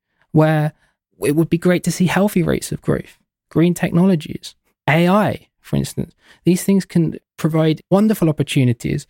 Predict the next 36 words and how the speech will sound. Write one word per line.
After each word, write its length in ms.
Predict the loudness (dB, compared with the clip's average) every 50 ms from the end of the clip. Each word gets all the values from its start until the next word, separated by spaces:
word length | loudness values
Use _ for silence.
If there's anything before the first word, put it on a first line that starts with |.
| _ _ _ _ _ _
for 160 | -8 -6 -6
prosperity. 880 | -4 -4 -6 -6 -4 -2 0 2 2 2 0 -2 -4 -8 -8 -8 -8 -8 -10 _ _ _ _ _
Take 240 | -4 -2 -2 0 0
A 120 | 0 2
I. 120 | 2 2 0
It 100 | -2 -4
could 120 | -4 -4
take 140 | -4 -2 0
so 140 | 0 0 0
much 140 | 0 0 2
drudgery 340 | 2 2 2 2 2 2
away 160 | 2 4 2 0
from 180 | 0 0 0
everyday 380 | 0 0 0 0 0 0 0 0
work. 320 | 2 0 0 0 -2 -4 -8 _ _ _ _ _
It 140 | -8 -6 -4
can 160 | -2 0 0
make 180 | 0 0 -2 _ -6
us 140 | -8 -4 -2
way 260 | 0 2 2 4 4
more 140 | 2 2 2
productive 480 | 0 -2 -4 -4 -6 -4 -4 -2 -2
without 300 | 0 0 0 0 0 -2
putting 200 | -4 -6 -4 -4
in 120 | 0 0 2
more 180 | 2 2 2
effort. 220 | 2 0 -2 -4 -8
It 120 | -8 0
can 140 | 2 2 2
give 160 | 4 2 0
us 100 | 0 2
more 200 | 2 2 2 0
time 340 | 0 -2 0 2 2 4 4
in 80 | 4 4
our 220 | 4 2 0 -2 _ _ _ _ _ _ -4
communities 840 | 0 2 2 4 4 2 2 -2 -4 -4 -4 -2 -2 -2 -4 -6